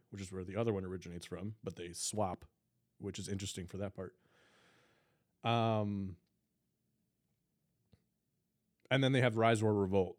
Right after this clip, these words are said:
which is the last part. So they take forty minutes before they even tell you the name, like, throw the title card up, and the first two are introducing your characters, and one of them doesn't show you the character.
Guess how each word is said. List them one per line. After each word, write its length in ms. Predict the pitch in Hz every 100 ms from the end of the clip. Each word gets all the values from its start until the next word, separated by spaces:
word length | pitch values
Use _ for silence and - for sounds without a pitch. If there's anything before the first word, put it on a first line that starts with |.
| _
which 140 | - 95
is 80 | 95
the 100 | 101
last 300 | 95 95 -
part. 240 | 92 -
So 80 | 120
they 140 | 110
take 340 | 104 - 120 117
forty 360 | - 139 156
minutes 280 | 139 120 104
before 220 | 107 117
they 80 | 113
even 160 | 107 92
tell 220 | 120 113
you 140 | 110
the 120 | 107
name, 140 | 104 107
like, 160 | 110 -
throw 200 | 123 123
the 80 |
title 260 | 104 113 104
card 200 | 107 95
up, 240 | 98 - _ _ _
and 200 | 117 113
the 40 | 113
first 400 | - 127 113 -
two 100 | 127
are 80 | 113
introducing 460 | 113 110 110 98
your 100 | 101
characters, 540 | 95 107 92 - 113 -
and 140 | 110
one 100 | 110
of 80 | 131
them 100 | 123
doesn't 260 | 117 110 98
show 180 | - 110
you 140 | 107
the 80 | 95
character. 440 | 107 104 - 123